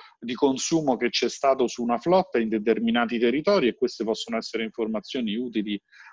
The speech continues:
alle Energies piuttosto che alle Smart Cities stesso per la distribuzione delle colonnine di ricarica sul territorio.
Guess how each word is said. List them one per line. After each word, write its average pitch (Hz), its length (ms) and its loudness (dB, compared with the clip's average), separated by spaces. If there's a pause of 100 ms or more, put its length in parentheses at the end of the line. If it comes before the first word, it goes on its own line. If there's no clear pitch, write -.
alle 110 840 6
Energies 113 720 -2
piuttosto 110 480 -4
che 107 120 -2
alle 110 160 2
Smart 110 260 -6
Cities 113 540 -6
stesso 135 440 -4
per 107 140 0
la 104 180 0 (280)
distribuzione 131 960 2
delle 107 460 4 (260)
colonnine 123 640 4
di 117 120 4
ricarica 120 500 4
sul 104 260 -4
territorio. 101 720 2